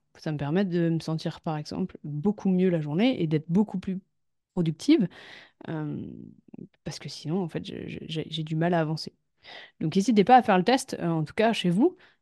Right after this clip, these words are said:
Euh, je pense que c'est, euh, c'est une bonne, euh, une bonne idée. Ah oui, Ali nous dit, et je pense que t'as raison, qu'avec la grossesse, la grossesse, elle rêve beaucoup.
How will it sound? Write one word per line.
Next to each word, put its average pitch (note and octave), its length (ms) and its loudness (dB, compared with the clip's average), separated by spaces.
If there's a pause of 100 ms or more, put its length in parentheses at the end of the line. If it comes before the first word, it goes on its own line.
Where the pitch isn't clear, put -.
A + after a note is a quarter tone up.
(140)
Euh, D3 280 -6
je - 80 -18
pense A3+ 200 -4
que F3+ 100 -12
c'est, D#3+ 280 -4
euh, C#3+ 440 -6
c'est - 200 -10
une D3+ 180 -2
bonne, G#3 280 2
euh, F3 300 2
une F3+ 180 2
bonne G#3+ 180 4
idée. E3 240 0
Ah F#3 100 4
oui, A3+ 120 4
Ali G3+ 240 6
nous A3+ 140 10
dit, F3 220 0 (220)
et D#3 100 -4
je - 60 -8
pense G#3 140 -6
que F3+ 100 -8
t'as D3 140 -4
raison, E3 200 -4 (360)
qu'avec F#3+ 220 4
la F#3+ 100 6
grossesse, F3+ 360 2 (180)
la F3 220 2
grossesse, F3+ 460 0
elle F3+ 140 0
rêve F#3 260 6
beaucoup. F#3+ 300 0